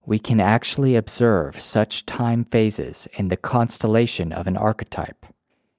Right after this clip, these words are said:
In most cases, when any archetype constellates, it first manifests as one archetypal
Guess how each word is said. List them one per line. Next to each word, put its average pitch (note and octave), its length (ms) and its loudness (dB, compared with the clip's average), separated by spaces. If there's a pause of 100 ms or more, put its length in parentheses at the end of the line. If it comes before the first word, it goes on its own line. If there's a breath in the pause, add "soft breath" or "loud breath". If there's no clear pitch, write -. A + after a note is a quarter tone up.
(140)
In G#2+ 200 0
most A#2 300 4
cases, - 640 -2 (240 soft breath)
when G#2 180 0
any A2+ 280 4
archetype A2 680 0
constellates, - 920 -4 (360)
it G#2+ 160 -10
first B2+ 420 -2
manifests A2+ 760 0
as F2 280 -6
one G2+ 500 2
archetypal - 760 -4